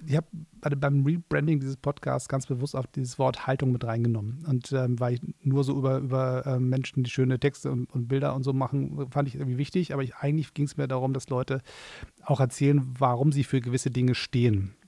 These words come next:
Ähm, und, ähm, warum ihnen gewisse Sachen am Herzen liegen, sie auch mal in, in den Kampf ziehen für irgendwas.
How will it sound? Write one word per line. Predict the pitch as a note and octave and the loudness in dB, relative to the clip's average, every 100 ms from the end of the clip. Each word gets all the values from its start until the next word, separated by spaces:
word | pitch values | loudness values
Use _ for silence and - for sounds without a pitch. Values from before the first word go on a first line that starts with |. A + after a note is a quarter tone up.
| - | -4
Ähm, | C3 B2 B2 | 0 4 4
und, | C3+ A#2+ A#2 B2+ | 4 2 2 2
ähm, | A#2+ A#2 | 4 4
warum | A2 B2 | 4 2
ihnen | C3 C#3+ | 0 0
gewisse | A#2+ B2 B2+ | 0 -2 0
Sachen | B2+ - B2 B2+ | 0 2 2 2
am | B2 | -2
Herzen | G#2+ B2+ - | 0 0 2
liegen, | B2 | 2
sie | A#2+ | 2
auch | B2 | 0
mal | B2 B2 | 0 -2
in, | B2 | -4
in | B2 C3+ | -2 0
den | C3+ | 0
Kampf | - C#3 - | 2 0 0
ziehen | - A#2+ A2+ | -2 0 0
für | - | 0
irgendwas. | B2 A2+ A#2+ A#2+ E3 | -2 0 0 -2 -4